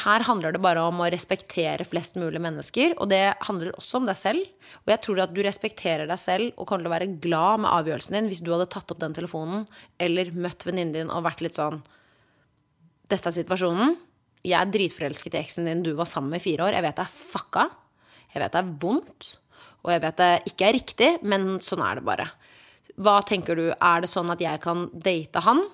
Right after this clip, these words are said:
Er, jeg vet det er awkward, jeg vet det er fucka, men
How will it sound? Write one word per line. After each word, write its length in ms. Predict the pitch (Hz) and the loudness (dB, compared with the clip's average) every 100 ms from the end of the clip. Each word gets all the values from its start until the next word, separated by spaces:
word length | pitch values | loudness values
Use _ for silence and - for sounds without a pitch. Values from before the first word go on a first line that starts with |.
| _ _ _ _ _ _ _ - 180 | _ _ _ _ _ _ _ 0 4
Er, 240 | 170 - - - - - | 4 2 -4 -18 -10 2
jeg 160 | 190 175 | 2 4
vet 240 | 156 - | 2 4
det 80 | 220 | 6
er 80 | 175 | 4
awkward, 380 | 170 226 302 | 4 4 6
jeg 160 | 202 170 | 4 2
vet 280 | 160 147 - | 0 0 2
det 100 | 269 | 6
er 200 | 254 214 | 6 6
fucka, 320 | 254 - 226 294 392 | 2 4 6 6 2
men 360 | 226 220 214 | 0 0 0